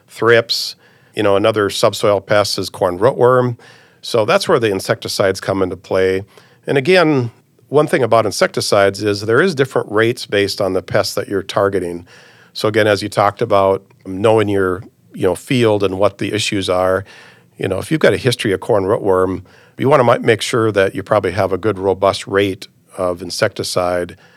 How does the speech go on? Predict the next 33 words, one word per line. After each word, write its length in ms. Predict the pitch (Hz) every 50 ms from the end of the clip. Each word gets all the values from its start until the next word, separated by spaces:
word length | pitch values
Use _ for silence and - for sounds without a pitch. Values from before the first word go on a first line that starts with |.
| _ _ _ _ _ _
along 440 | - - 101 107 107 117 117 110 107
with, 180 | 107 104 98 -
of 80 | 98
course, 260 | - - 95 95 - -
good 200 | - 98 98 98
genetics 520 | 95 92 95 101 101 92 87 85 - -
that 180 | - 95 90 85
have 320 | 92 101 92 92 92 87
some 220 | - - - 95
of 60 | 92 90
the 100 | 92 92 - _ _ _
trait 280 | - - - 95 - -
packages. 680 | - 101 101 95 - 95 87 90 90 87 87 90 - - - - - - - - _
So 240 | - - - 120 113
it's 240 | 110 107 - - -
a 80 | -
good 200 | 98 - 165 151 -
I 180 | - 113 110
P 240 | 104 - - 107 101
M 120 | 104 107 101
approach, 480 | 95 - - 98 92 92 95 - -
making 280 | - 101 98 98 - 90
sure 340 | 85 - - 110 101 101 98
you've 200 | 90 92 90 104
got 360 | 98 90 90 92 98 - - - - - _ _ _ _ _ _
the 80 | - 104
genetics 480 | - 110 104 110 101 101 95 92 -
along 320 | - 92 95 95 95 92 92
with 100 | 95 98
the 100 | - 95
seed 220 | - - 98 92
treatment, 560 | - - 107 98 98 92 92 90 87 - -
uh, 240 | 98 90 87 87 92